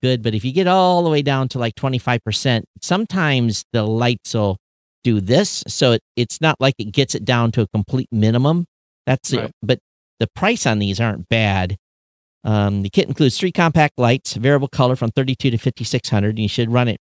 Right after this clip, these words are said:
Speaker 1: fifty-four hundred if you want daylight color.
Speaker 2: Mm-hmm.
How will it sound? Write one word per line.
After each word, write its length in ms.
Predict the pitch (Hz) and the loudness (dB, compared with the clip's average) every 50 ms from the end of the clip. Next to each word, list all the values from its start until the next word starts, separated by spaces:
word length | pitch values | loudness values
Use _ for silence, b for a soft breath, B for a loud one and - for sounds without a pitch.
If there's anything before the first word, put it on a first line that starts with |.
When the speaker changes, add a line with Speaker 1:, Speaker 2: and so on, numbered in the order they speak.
| _ _ - | _ _ 0
Speaker 1:
fifty-four 760 | 165 135 - _ - 123 104 - _ - 131 127 123 107 98 | 0 0 0 _ -4 -4 -4 -4 _ 0 2 2 2 2 2
hundred 320 | 107 98 98 95 95 95 | 0 0 0 0 0 -2
if 140 | 104 - - | -2 -2 -2
you 100 | 110 107 | -2 -2
want 220 | 107 104 - - | -2 -4 -2 -2
daylight 360 | - 113 117 110 101 92 - _ _ _ - | 0 2 2 2 2 0 -2 _ _ _ -4
color. 400 | 98 95 92 87 85 90 101 - _ _ _ _ _ _ _ _ _ _ _ _ _ - | -4 -2 -2 -4 -4 -6 -6 -8 _ _ _ _ _ _ _ _ _ _ _ _ _ -20
Speaker 2:
Mm-hmm. 220 | 120 95 113 120 | -18 -16 -16 -18